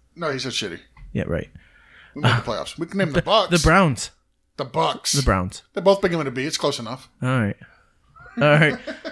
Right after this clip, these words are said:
Speaker 2: Uh, you know what? I need to know more about Two Drink Minimums.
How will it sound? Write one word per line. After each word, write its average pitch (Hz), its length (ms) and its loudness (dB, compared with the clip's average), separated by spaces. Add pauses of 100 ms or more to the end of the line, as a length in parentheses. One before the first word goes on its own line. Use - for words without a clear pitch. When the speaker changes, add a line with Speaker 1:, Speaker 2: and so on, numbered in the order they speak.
(280)
Speaker 2:
Uh, 160 440 6 (320)
you 208 140 6
know 226 100 6
what? 240 260 2 (640)
I 196 100 6
need 277 140 4
to 208 100 4
know 190 160 6
more 165 240 6
about 156 300 4
Two 160 120 0
Drink 156 260 0
Minimums. 147 420 2